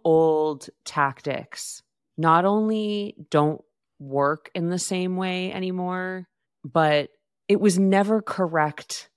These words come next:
to follow them verbatim in the first place, because one buzzwordy activity or one playbook,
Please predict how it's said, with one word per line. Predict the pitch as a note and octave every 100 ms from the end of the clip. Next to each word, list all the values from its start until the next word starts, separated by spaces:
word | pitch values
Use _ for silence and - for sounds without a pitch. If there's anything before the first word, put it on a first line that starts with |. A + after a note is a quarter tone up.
| _ _ _ _ _ _ -
to | F3
follow | - - D#3+ D#3 D#3+
them | D3+ D3 C#3+
verbatim | D3 C#3 C#3+ C#3+
in | C#3
the | C3+
first | C3 C#3+ C3+ -
place, | - - - - - - _ _ _ _ -
because | D#3+ - E3+ D#3 D3+ D3 C#3 - _ _ _ -
one | D3+ F3 F#3 F#3+ F#3 F3 D3 _ _ _ _ -
buzzwordy | F3 F3 D#3 E3 D#3+ D3+
activity | C#3+ - F3 D3 C#3+ C3 B2+
or | - C#3 C3+
one | D#3 D#3
playbook, | - D#3+ D#3 D3 C3+ C3+